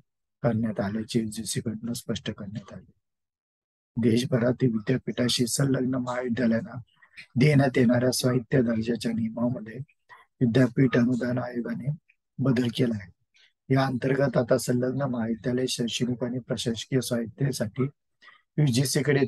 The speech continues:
थेट अर्ज करू शकणार असून, स्वायत्तेच्या नव्या नियमावलीवर पंचवीस ऑक्टोबर पर्यंत नियमावली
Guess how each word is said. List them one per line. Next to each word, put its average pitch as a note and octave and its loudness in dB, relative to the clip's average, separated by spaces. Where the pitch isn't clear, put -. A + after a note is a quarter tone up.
थेट B2+ 4
अर्ज A#2+ 2
करू A#2+ 0
शकणार A#2+ -4
असून, A#2 -6
स्वायत्तेच्या C3 2
नव्या A#2+ 0
नियमावलीवर A#2 -4
पंचवीस C3 2
ऑक्टोबर B2 0
पर्यंत A#2+ 0
नियमावली A#2 0